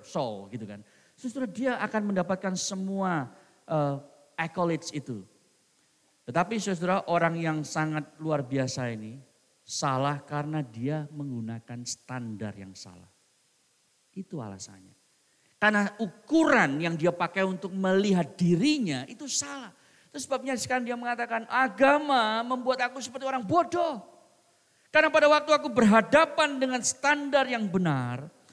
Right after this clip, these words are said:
berhadapan dengan Kristus Yesus, di sana aku tahu betapa bodohnya aku.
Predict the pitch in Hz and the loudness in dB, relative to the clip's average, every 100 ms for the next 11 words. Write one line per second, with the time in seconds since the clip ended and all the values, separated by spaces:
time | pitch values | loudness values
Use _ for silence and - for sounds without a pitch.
0 | _ _ _ _ - 233 226 277 285 320 | _ _ _ _ 4 6 6 6 4 4
1 | 294 277 269 254 - 320 294 - 311 233 | 2 -2 -2 -4 -6 -2 -2 -4 -4 -4
2 | - 220 196 - 139 127 147 - - - | 0 2 2 0 -8 -10 -12 -14 -14 -18
3 | _ _ _ _ _ _ _ _ _ _ | _ _ _ _ _ _ _ _ _ _
4 | _ 123 - 269 294 311 262 240 233 185 | _ -2 2 6 6 6 2 0 0 2
5 | 139 139 131 170 160 160 117 156 131 - | 2 0 0 0 0 -2 0 2 2 2
6 | 208 240 233 208 165 139 127 - _ _ | 6 6 6 4 2 0 -4 -12 _ _
7 | _ _ 180 180 - 185 | _ _ 0 0 2 0